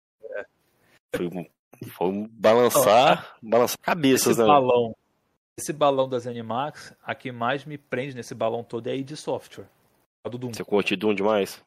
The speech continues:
Speaker 1: É por causa do Doom, entendeu? O Doom, o Doom três, eu usei ele, foi o primeiro jogo que eu tive, assim, vontade, assim, tipo, de zerar, prestando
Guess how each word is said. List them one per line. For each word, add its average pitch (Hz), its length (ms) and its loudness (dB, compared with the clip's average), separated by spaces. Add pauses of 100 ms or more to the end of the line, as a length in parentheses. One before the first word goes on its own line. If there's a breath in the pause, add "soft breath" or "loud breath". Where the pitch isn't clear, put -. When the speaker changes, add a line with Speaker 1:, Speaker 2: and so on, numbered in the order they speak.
(560)
Speaker 1:
É 104 60 -10
por - 100 -20
causa 110 140 -6
do 120 80 -10
Doom, 127 200 -12 (280)
entendeu? 104 380 -12 (440 soft breath)
O 110 60 -14
Doom, 120 200 -2 (100)
o 127 60 -10
Doom 147 160 -2
três, 147 680 -2
eu 117 100 -6
usei 117 200 -2
ele, 123 160 -4
foi - 160 -8
o - 20 -10
primeiro 151 280 -4
jogo 165 240 -4
que - 60 -8
eu 156 300 -2 (800)
tive, 143 180 -4
assim, 143 160 -6
vontade, 139 340 -4
assim, 139 140 -10
tipo, 127 200 -8
de 120 120 -8
zerar, 131 480 6
prestando 151 340 -6